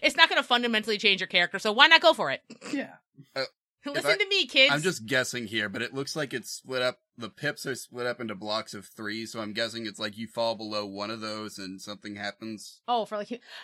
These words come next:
Speaker 1: I,
Speaker 3: Or, no,
Speaker 1: uh,
Speaker 3: blocks of two, sorry.
Speaker 1: Right. Um, you know what? I don't remember do that actually affecting it. I'm not exactly sure why they're in those blocks. At least anytime I've played, that hasn't really affected it. 'Cause I
Speaker 3: It
Speaker 1: see what
Speaker 3: might
Speaker 1: you're
Speaker 3: just be a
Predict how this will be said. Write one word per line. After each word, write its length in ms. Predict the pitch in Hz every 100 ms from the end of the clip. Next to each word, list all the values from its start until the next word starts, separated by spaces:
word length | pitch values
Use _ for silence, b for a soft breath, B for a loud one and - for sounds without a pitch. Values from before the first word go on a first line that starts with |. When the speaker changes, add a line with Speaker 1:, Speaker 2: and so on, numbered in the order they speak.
| B
Speaker 1:
I, 160 | 262 330
Speaker 3:
Or, 100 | 277
no, 200 | 151 -
Speaker 1:
uh, 80 | -
Speaker 3:
blocks 260 | 139 127
of 100 | 123 -
two, 180 | 113
sorry. 380 | 95 107 82 90 -
Speaker 1:
Right. 320 | 247 240 208 -
Um, 420 | 359 381 381 370 - _ - B B B
you 120 | 277
know 160 | 311 311
what? 160 | 311 - _ b b b
I 160 | 240 349
don't 260 | 403 392
remember 540 | 330 294 285 294 262 - - _ _ 226 -
do 240 | 226 233 220
that 280 | 214 214
actually 560 | 202 208 - 226 208 180 -
affecting 540 | 185 - 170 - 233
it. 140 | 285 302
I'm 140 | 202
not 140 | 202 202
exactly 260 | 220 208 214
sure 240 | - 180
why 200 | 175 165
they're 180 | 175 180
in 200 | 165 170
those 220 | 175 185
blocks. 560 | 147 135 156 240 - - _ _ _ -
At 60 | 247
least 160 | 311 254
anytime 440 | 269 302 - 262
I've 240 | 190 190 -
played, 300 | 220 208 190
that 180 | 190
hasn't 240 | 196 190 175
really 320 | 180 180 165
affected 460 | 127 - 143 214 214
it. 180 | 285 - -
'Cause 100 | 262
I 40 |
Speaker 3:
It 40 | 147
Speaker 1:
see 40 |
what 60 | 294
Speaker 3:
might 60 | 147
Speaker 1:
you're 80 | 214
Speaker 3:
just 80 |
be 60 |
a 20 | 208